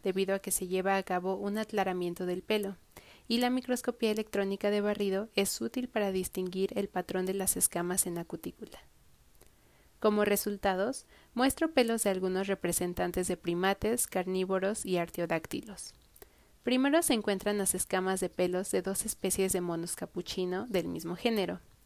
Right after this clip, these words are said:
Claramente, el patrón cuticular es muy diferente entre uno y otro.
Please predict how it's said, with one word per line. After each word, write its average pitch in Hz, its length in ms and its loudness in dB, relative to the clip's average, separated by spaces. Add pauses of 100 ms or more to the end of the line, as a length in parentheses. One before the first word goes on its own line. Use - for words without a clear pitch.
(380)
Claramente, 254 720 4
el 196 100 -2
patrón 202 340 0
cuticular 185 600 -2
es 202 200 0
muy 226 180 -2
diferente 202 600 -2
entre 180 360 -2
uno 175 220 -2
y 165 120 -2
otro. 160 280 -4